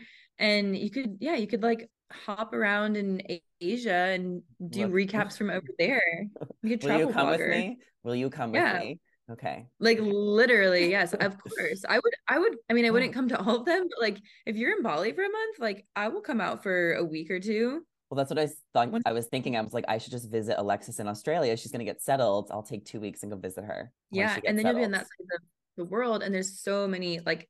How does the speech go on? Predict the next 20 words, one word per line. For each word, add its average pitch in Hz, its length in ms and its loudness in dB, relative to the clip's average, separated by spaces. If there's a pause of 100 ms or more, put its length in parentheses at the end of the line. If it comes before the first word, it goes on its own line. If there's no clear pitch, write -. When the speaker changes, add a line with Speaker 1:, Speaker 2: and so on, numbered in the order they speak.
Speaker 1:
Asian 170 580 0
countries 165 440 -4
that 170 80 -2
you 175 80 -4
can 170 180 -4
visit 160 300 0
easily 170 340 -2
from 170 200 -6
Australia. - 520 -6 (640)
Speaker 2:
Exactly. - 720 -6 (260)
Okay, 123 220 -4
we 110 160 -4
love 110 240 2
this. 170 480 -2 (300)
Manifestation, 113 1000 -4
all 104 160 4
this 131 140 -6
is 131 100 -4
happening. 110 480 -4
Maybe 107 400 -6